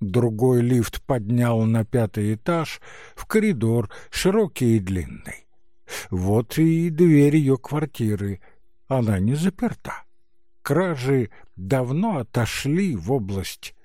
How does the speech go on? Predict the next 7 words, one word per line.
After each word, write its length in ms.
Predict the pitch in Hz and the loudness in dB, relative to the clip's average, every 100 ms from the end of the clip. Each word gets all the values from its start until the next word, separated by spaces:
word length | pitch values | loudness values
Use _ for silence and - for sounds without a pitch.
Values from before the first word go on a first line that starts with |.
| - | -6
преданий. 800 | - 107 82 110 107 76 - - - - - - - - - - - - - - | -2 -2 -2 -8 -10 -14 -20 -20 -20 -20 -20 -20 -20 -20 -20 -20 -16 -12 -12 -6
Во 220 | 101 110 | -2 -2
внутреннем 960 | 101 127 131 - 135 127 127 127 123 | 0 0 0 0 0 2 2 2 0
стенном 720 | 113 - - 131 127 127 123 120 | -2 -4 0 0 0 0 0 -2
ящике 720 | 120 123 95 - 110 92 113 | 0 0 0 -4 -6 -4 -2
возле 540 | 107 110 85 98 104 | -2 -2 -4 -4 -4
двери 640 | 95 98 113 139 180 113 | -4 -4 -2 0 0 -2